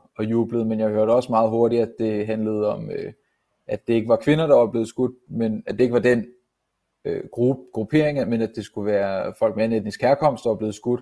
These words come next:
og der så sad nogle folk på, på, på, på, på, på den modsatte fløj, og så jublede over det.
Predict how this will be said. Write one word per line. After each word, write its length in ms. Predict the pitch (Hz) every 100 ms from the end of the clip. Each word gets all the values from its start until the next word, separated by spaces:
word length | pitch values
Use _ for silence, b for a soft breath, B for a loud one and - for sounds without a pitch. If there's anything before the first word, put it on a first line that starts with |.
| b b b b
og 120 | 101
der 60 | 110
så 160 | 113
sad 260 | 110 110 110
nogle 360 | 110 110 104 104 _ _ _ _ _
folk 360 | - 120 95 - _ _ _ _ _
på, 440 | 117 110 107 104 - _ _ _
på, 180 | 107 101
på, 180 | 104 98
på, 160 | 101 95
på, 200 | - 101 _
på 60 | 107
den 220 | 107 107 - _ _ -
modsatte 400 | 120 127 139 117
fløj, 240 | 123 113
og 60 | 107
så 100 | 110
jublede 360 | 120 123 127
over 140 | 107 90
det. 260 | - 139